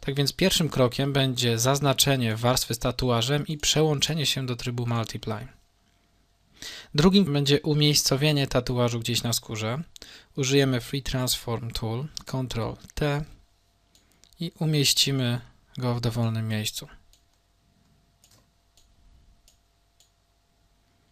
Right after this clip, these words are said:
Powiedzmy tak, wciskamy Enter.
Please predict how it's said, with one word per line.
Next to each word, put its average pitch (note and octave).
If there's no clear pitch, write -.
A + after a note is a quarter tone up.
Powiedzmy A#2
tak, C3+
wciskamy -
Enter. B2+